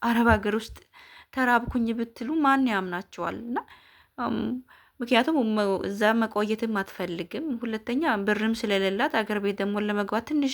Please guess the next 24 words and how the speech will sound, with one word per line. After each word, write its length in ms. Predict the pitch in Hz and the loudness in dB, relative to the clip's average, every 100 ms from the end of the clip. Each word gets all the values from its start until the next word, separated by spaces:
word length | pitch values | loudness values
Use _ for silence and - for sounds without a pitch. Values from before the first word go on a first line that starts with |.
| - | -4
ጥቂት 320 | - - 262 262 | -12 -10 -8 -6
ወር-፣ 300 | 226 202 - | -6 -6 -4
ወራት 320 | 196 214 220 | 0 2 2
ነው 100 | 202 | -4
የሚቀሩት። 480 | 180 170 - 294 415 _ _ _ - | -8 -6 -4 -4 -4 _ _ _ -4
ያችን 360 | 254 269 320 320 | 0 0 -2 -4
ጥቂት 280 | 302 302 285 | -6 -4 2
ወራት 300 | 262 254 269 | 4 4 2
ራሱ 240 | 262 262 440 - - - - - _ - | -2 -2 -6 -8 -20 -20 -20 -20 _ -4
መጨረስ 480 | 226 240 247 247 254 | 0 2 2 2 2
አቃታት። 440 | 208 - 208 208 202 214 | 0 0 -4 -4 -6 -4
«በቃ 260 | 214 208 208 | -4 -2 0
መቆም 360 | 226 220 233 | 0 2 4
አልቻልኩም፣ 640 | 214 202 - 196 - 208 190 | 4 0 -2 -4 -4 -8 -4
አንጀቴ 380 | 208 208 226 220 220 | -2 -2 -6 -6 -8
ከእንትኔ 720 | 220 202 208 - _ - 208 202 | -8 -8 -8 -12 _ -10 -6 -4
ጋር 140 | 208 | -4
ተጣበቀ» 500 | 226 - 214 202 180 190 | -4 2 2 2 -6 -6
አለች። 280 | 190 185 - | -8 -12 -12
በቃ 140 | 202 - 190 | -14 -10 -6
ከጀርባዬ 540 | 202 196 196 180 180 180 | -4 -2 -2 0 -2 -2
ጋር 180 | 175 - - - - | -6 -10 -20 -20 -8
ምግብ 260 | 214 220 214 | -2 0 0
ስለማትበላ 720 | 220 202 190 196 196 185 | -2 -2 -2 -4 -4 -4